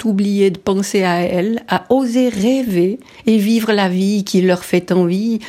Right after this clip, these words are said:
sans chercher sans cesse à s'améliorer,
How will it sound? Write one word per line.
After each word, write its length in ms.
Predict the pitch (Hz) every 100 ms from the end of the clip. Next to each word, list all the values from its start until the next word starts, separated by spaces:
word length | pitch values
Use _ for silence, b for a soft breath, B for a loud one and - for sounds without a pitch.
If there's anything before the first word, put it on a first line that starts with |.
| B
sans 280 | - 311 330
chercher 380 | 294 285 -
sans 280 | 220 - 220
cesse 380 | 202 208 185 -
à 80 | 160
s'améliorer, 1120 | - - 220 262 247 196 165 147 165 185